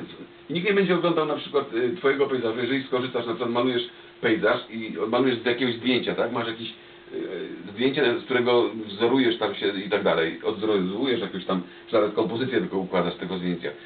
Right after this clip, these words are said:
To nie możesz oglądać tego i, i, i bać się o to, że ktoś tam roz-, to musi być obraz, musi być zamkniętym dziełem, zamkniętym,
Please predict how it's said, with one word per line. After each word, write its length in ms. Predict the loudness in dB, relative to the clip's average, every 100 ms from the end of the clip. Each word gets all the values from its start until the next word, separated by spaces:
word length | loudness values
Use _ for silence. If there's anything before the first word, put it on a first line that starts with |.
| -20 -4
To 60 |
nie 100 | 2
możesz 280 | 4 4 2
oglądać 380 | 0 0 2 2
tego 260 | 2 2 2
i, 220 | -2 -6 -12 -20 -10
i, 40 | -6
i 220 | -4 -4 -6 -14 -18 0
bać 240 | 2 2
się 100 | 0
o 60 | 2
to, 140 | 0
że 100 | -2
ktoś 240 | -4 -6
tam 220 | -2 -2 0
roz-, 420 | -2 -4 -10 -12 -14 -20 -20 0
to 80 | 2
musi 200 | 4 2
być 160 | 0 2
obraz, 340 | 4 4 2
musi 220 | -2 -4
być 140 | -6 -8 -12 -20 -20 -20 -20 -10 0
zamkniętym 520 | 2 2 0 0 2
dziełem, 340 | 4 4 2 -4 -12 -8
zamkniętym, 540 | -6 -2 -2 0 0